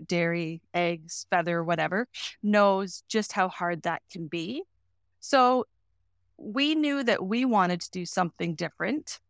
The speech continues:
but Grant is a farmer. My husband is a farmer. He has to farm. So it took a while to find the right fit for us. And, uh, just kind of at that time, we realized that, um,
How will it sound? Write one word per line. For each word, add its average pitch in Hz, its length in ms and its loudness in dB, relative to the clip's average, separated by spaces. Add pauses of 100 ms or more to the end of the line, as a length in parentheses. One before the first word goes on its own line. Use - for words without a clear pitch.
but - 160 4 (500)
Grant 247 380 2
is 202 180 -6
a 190 40 -12
farmer. 170 380 -4
My 196 120 -4
husband 190 420 -8
is 180 160 -6
a 170 60 -10
farmer. 120 340 -4
He 175 140 -8
has 170 320 -4
to - 80 -6
farm. - 420 -2 (720)
So 208 420 2
it - 200 -6
took 285 200 -2
a 311 60 0
while 202 320 4
to - 140 -12
find 185 520 -6 (200)
the 185 100 -6
right 180 420 -4
fit - 480 -8
for - 180 -4
us. - 500 -2 (680)
And, 208 640 4
uh, 185 400 4 (360)
just - 320 -2 (160)
kind 226 240 -2
of 220 80 -2
at 220 200 2
that 202 180 0
time, 208 400 -8
we 180 120 -10
realized 175 760 -4
that, 175 200 0 (600)
um, 156 480 -4